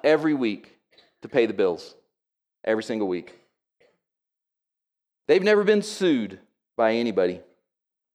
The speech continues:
The members of this particular church have been so careful in their lives not to do things to embarrass the church publicly by their mistakes and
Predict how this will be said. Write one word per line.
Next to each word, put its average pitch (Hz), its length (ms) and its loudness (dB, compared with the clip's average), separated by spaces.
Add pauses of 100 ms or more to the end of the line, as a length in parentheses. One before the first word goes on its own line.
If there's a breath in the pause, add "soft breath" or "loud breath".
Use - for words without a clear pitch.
(1160)
The 156 100 0
members 180 600 2 (320)
of 123 160 -4
this 131 160 -2
particular 135 340 -2
church 156 320 -2
have 151 180 -2
been 151 200 2
so 240 500 0
careful 202 640 0
in 120 80 -2
their 120 160 2
lives 120 540 2 (480 soft breath)
not 160 180 0
to 170 80 -6
do 135 160 -2
things 117 340 -2
to 110 160 -6
embarrass 110 600 0
the - 100 -12
church - 460 -4 (100)
publicly 101 1040 -4 (400)
by 107 140 2
their 110 120 0
mistakes 107 680 -2
and 87 260 -14